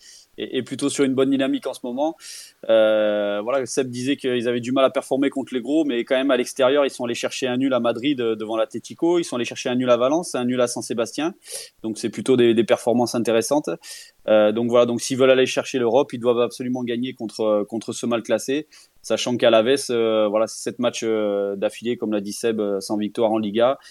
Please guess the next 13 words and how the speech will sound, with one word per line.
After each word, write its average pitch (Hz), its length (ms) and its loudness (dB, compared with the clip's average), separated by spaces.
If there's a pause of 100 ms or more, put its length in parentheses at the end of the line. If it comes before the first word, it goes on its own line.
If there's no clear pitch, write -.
(140)
C'est - 160 0
une 120 80 4
élimination 131 540 2
aussi 123 220 -2
en 123 100 0
Coupe 123 180 -6
du 113 100 -2
Roi 123 280 6
face - 240 -2
à 120 40 -2
une 110 120 -2
Segunda 117 500 0
B. 127 220 -2